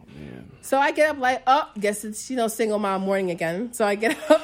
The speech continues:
Speaker 2: and I start cleaning up, doing everything I have to do. Like, "I'll just get the kids to school. I'll do what I have to do. He'll be fine." So I had a dermatologist appointment. So I go, mind you, I set this dermatologist appointment, like, a month ago.
Speaker 1: Mm-hmm.
Speaker 2: I go to the dermatologist appointment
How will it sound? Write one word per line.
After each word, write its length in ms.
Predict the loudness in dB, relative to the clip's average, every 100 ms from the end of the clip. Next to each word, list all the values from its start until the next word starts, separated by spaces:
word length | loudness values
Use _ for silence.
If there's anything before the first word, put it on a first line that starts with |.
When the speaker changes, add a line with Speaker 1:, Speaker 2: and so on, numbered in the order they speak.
| 2
Speaker 2:
and 100 | -2
I 40 |
start 320 | 0 -2 -2
cleaning 240 | 0 2 2
up, 120 | 0
doing 140 | -2 -2
everything 260 | -2 -2
I 40 | -2
have 100 | -2
to 40 |
do. 140 | -2
Like, 120 | -2 -2
"I'll 80 |
just 140 | -6 -6
get 100 | -8
the 60 |
kids 140 | -6 -8
to 60 | -8
school. 160 | -8
I'll 40 | -6
do 80 | -4
what 40 |
I 40 |
have 100 | -6
to 80 | -8
do. 160 | -8 -6
He'll 160 | -6
be 100 | -6
fine." 340 | -6 -10 -14 -20 -20 -20 -20 -18
So 120 | 0
I 60 | 2
had 80 | 2
a 40 |
dermatologist 640 | 0 0 -2 0 -2 -2 -8
appointment. 420 | -8 -8 -8 -10
So 100 | -8
I 60 | -6 -8 -6
go, 480 | -2 -2 -2 -6 -6
mind 280 | -2 0 -2
you, 60 |
I 60 | -4
set 200 | -6 -6
this 120 | -4
dermatologist 540 | -4 -4 -4 -4 -4 -8
appointment, 400 | -8 -8 -8 -8
like, 160 | -10 -8
a 60 | -8
month 360 | -4 -4 -6 -10 _ _ _
ago. 320 | -8 -8 -10 -16 _ _
Speaker 1:
Mm-hmm. 220 | -6 -4 -6 -10 -20 -18 -4
Speaker 2:
I 60 |
go 80 | 0
to 180 | 0 -2 -4
the 140 | -4
dermatologist 580 | -2 -2 -2 -4 -6 -6
appointment 540 | -10 -10 -10 -10 -12